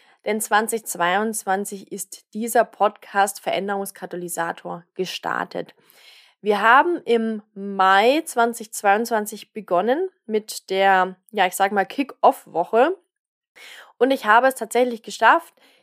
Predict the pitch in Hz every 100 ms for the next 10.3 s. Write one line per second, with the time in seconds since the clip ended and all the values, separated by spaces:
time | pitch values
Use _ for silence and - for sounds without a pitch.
0 | _ 190 240 302 330 320 247 220 247 -
1 | 262 254 - 196 214 214 208 - 190 202
2 | 214 220 - 208 - 185 - 262 285 294
3 | 381 403 _ _ _ 202 196 202 220 302
4 | 277 220 214 196 185 214 240 - - 202
5 | 202 202 202 196 208 214 - 208 226 277
6 | 294 285 - 202 220 226 226 - 180 208
7 | 226 - 196 208 208 214 - 123 208 220
8 | 214 294 294 - 240 208 - - 262 359
9 | 247 160 180 185 185 185 208 320 - -
10 | 208 220